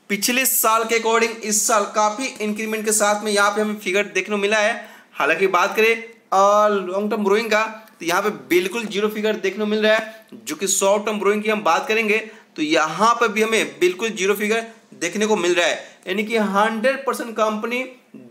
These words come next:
debt free भी है। Stock यहाँ से इसका price काफ़ी आगे जाते हुए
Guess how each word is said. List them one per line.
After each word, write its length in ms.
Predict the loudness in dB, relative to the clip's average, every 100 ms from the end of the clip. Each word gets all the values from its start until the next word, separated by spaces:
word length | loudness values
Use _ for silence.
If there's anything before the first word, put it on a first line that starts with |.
| 0
debt 360 | 0 0 -8
free 220 | -8 -6 -2
भी 160 | 2
है। 440 | 2 2 -4 -20 -14
Stock 500 | -10 0 2 0 -4 -18 _ -6
यहाँ 400 | 0 2 2 2
से 140 | 2 2
इसका 260 | 2 0
price 360 | 0 0 0 -2
काफ़ी 440 | 2 2 2 2 2
आगे 300 | 0 0 2
जाते 260 | 0 0
हुए 120 | -2